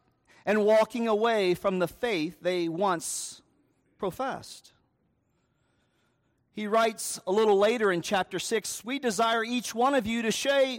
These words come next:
to share the, and to show the same earnestness,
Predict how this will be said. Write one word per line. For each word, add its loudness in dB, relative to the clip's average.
to 0
share 2
the, 4
and -4
to -4
show 2
the 0
same 0
earnestness, 0